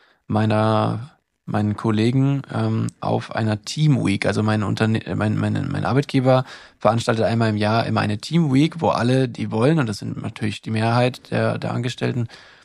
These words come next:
mitkommen kann. Und in dieser einen Woche werden dann so Workshops gemacht und, ähm, ja, einfach Themen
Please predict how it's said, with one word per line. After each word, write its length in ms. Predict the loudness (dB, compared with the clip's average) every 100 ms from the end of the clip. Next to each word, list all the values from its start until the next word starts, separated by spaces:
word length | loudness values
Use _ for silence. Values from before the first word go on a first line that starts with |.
| _
mitkommen 420 | 0 2 0 0
kann. 180 | -2 -2
Und 180 | -2 -2
in 80 | -2
dieser 140 | 0
einen 140 | 0 2
Woche 240 | 2 2
werden 240 | 2 2 2
dann 220 | 0 -2
so 140 | 0
Workshops 440 | 0 0 0 -2 -2
gemacht 640 | 0 2 2 2 -2 -8
und, 320 | -6 -6 -6
ähm, 360 | -4 -4 -4 -2
ja, 120 | -2
einfach 280 | -2 -4 -4
Themen 400 | 0 2 2 0